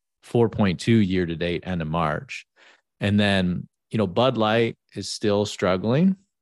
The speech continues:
but we're turning. It's flat. We call it flattening the curve as we're out of the pandemic. <laughs> It could bring an old pandemic, <laughs> right? Right, Gary, an old pandemic. Well,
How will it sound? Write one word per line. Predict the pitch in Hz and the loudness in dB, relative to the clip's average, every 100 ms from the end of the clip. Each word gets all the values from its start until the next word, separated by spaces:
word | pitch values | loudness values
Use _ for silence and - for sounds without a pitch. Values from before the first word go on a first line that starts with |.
| _ _ - | _ _ -2
but | 110 90 | 0 2
we're | 110 110 104 98 98 117 - | 2 2 2 0 -4 -8 -14
turning. | - 113 107 113 127 | -2 0 2 0 0
It's | 131 - | -4 -8
flat. | - 107 101 - | -4 -2 -2 -2
We | 107 | -8
call | 104 76 | -6 -8
it | - | -4
flattening | 110 85 98 90 | -2 -2 -2 -2
the | 85 | -4
curve | 95 90 98 110 - _ _ | -2 0 0 -4 -10 _ _
as | - 95 87 | -6 -4 -2
we're | 92 | 0
out | 87 | 0
of | 90 | -2
the | 90 | -2
pandemic. | 110 95 92 92 104 - _ _ | -2 0 0 0 -2 -4 _ _
<laughs> | - - - - | -12 -6 -2 0
It | 139 120 | 0 2
could | 165 123 | 0 2
bring | 127 117 | 2 2
an | 110 | 2
old | 107 110 110 95 | 2 2 0 0
pandemic, | 123 107 104 - 147 - | -2 0 0 0 0 0
<laughs> | |
right? | 143 127 147 139 139 - - 156 123 - - _ | 2 4 2 0 -6 -8 -4 -2 -2 -8 -20 _
Right, | 139 131 | 2 2
Gary, | 147 147 139 | 2 4 4
an | 123 | 4
old | 127 113 | 2 2
pandemic. | 123 110 113 113 117 - | 0 0 -2 -2 -6 0
Well, | 131 131 | 2 2